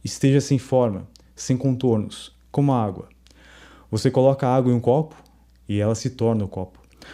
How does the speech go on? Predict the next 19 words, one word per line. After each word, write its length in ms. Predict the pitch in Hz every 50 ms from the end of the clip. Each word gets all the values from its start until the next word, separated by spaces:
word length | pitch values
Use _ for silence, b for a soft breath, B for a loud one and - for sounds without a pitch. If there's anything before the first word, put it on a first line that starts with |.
| B B
Você 180 | - 107 - 139
coloca 400 | 127 - 143 143 143 143 - 139
água 320 | 127 127 131 135 127 123
em 40 | 120
uma 140 | 120 120 117
garrafa 540 | 107 107 95 101 131 147 143 - 123 104 90 - - _ _ - -
e 100 | 98 95
ela 140 | 98 104 107
se 140 | 107 -
torna 320 | 113 - 120 120 123 120 113
a 40 | 98
garrafa. 440 | 95 95 87 92 90 85 - - - B B B B B B B B B B
Você 220 | 95 92 - 120
coloca 680 | 117 - 131 127 127 135 131 127 - 123 113 107 104 107 113
a 220 | - 107 107 110
água 180 | 110 110 107 104
em 40 | 104
uma 120 | 107 110
chaleira, 560 | 107 - - 104 101 107 123 131 120 104 92